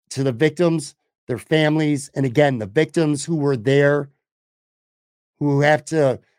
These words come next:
live with this i-, in their, in their mind visually for years to come, if not forever.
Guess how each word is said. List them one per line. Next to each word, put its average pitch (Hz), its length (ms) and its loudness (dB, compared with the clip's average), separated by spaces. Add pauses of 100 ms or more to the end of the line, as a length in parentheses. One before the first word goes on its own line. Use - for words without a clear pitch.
(220)
live 143 420 0
with 143 220 -2
this 143 300 -2
i-, - 160 -8
in 135 180 -2
their, 131 320 -2
in 131 140 2
their 127 100 0
mind 127 440 0
visually 139 680 -4 (1500)
for 139 120 -4
years 127 340 -4
to - 80 -16
come, 127 220 -2
if 113 100 -12
not 113 160 -4
forever. 104 400 -6